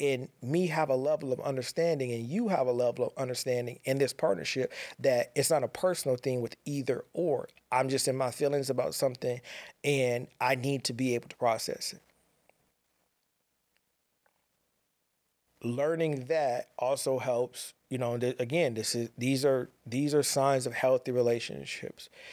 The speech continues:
You have to learn how to give and take space. I am very much clingy. My ex could tell you this, like, I am one of them people who,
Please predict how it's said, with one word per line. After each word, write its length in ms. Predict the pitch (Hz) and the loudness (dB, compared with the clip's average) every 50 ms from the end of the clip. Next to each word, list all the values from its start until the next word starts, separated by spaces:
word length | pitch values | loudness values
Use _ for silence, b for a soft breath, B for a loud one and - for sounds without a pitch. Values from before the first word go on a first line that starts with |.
| B B B | B B B
You 100 | 113 123 | -4 -2
have 160 | 131 139 135 | 0 0 0
to 80 | - 143 | 0 0
learn 320 | 135 139 143 143 143 135 | 0 2 2 0 0 0
how 160 | 135 135 131 127 | 0 0 2 2
to 100 | 127 117 | 0 -2
give 640 | 107 110 120 131 147 156 165 175 190 190 - - _ _ _ _ _ _ _ - | -4 -6 -4 -2 0 0 0 0 -2 -6 -12 -20 _ _ _ _ _ _ _ 0
and 280 | 127 135 135 127 123 - | 2 2 2 0 -2 -6
take 340 | - - 175 160 139 - - | -2 2 2 2 2 0 -4
space. 720 | - - - - 151 143 123 - - - - - - - _ _ _ _ _ _ _ _ _ _ _ _ _ _ _ _ _ _ _ _ _ _ _ _ _ _ _ _ _ _ _ _ _ _ _ _ _ _ _ _ _ _ _ _ _ _ _ _ - | -4 -4 0 2 2 2 2 0 -6 -12 -12 -12 -12 -16 _ _ _ _ _ _ _ _ _ _ _ _ _ _ _ _ _ _ _ _ _ _ _ _ _ _ _ _ _ _ _ _ _ _ _ _ _ _ _ _ _ _ _ _ _ _ _ _ -4
I 200 | 127 131 147 175 | -2 0 2 2
am 200 | 180 185 180 165 | 2 0 0 -2
very 380 | 139 131 143 147 147 147 143 135 | -2 -2 -2 0 0 0 -2 -2
much 580 | 127 123 127 123 120 - - - - - - _ _ _ _ _ _ | -4 -2 0 0 0 -2 -4 -8 -10 -10 -12 _ _ _ _ _ _
clingy. 540 | - - 156 139 120 110 107 - 78 - - _ _ _ _ _ _ _ _ _ _ _ _ - | -4 0 0 0 0 0 -4 -10 -12 -14 -16 _ _ _ _ _ _ _ _ _ _ _ _ -2
My 180 | 123 120 120 - - | 0 0 0 2 0
ex 260 | 131 139 131 - - | -2 -2 -2 -4 -4
could 140 | - 123 - | -6 -4 -4
tell 220 | - - 139 127 | 0 0 0 0
you 200 | 127 127 123 123 | 0 0 -2 0
this, 400 | 123 123 123 123 120 - - - - | 0 2 0 0 -2 -6 -14 -14 -10
like, 340 | 113 113 110 107 - - _ - - | -8 -6 -6 -6 -6 -10 _ -4 0
I 300 | 131 131 131 139 139 131 | 0 2 4 4 2 2
am 320 | 131 123 120 123 110 123 | 2 0 -2 -4 -10 -8
one 220 | 120 120 123 123 | -4 -2 0 0
of 60 | 123 123 | 0 -2
them 140 | 117 110 | -4 -6
people 460 | - - - 139 127 - - 127 117 - | -6 -6 -4 -4 -4 -2 -2 -4 -2 -2
who, 340 | - 120 113 107 113 - | -4 -4 -4 -4 -6 -10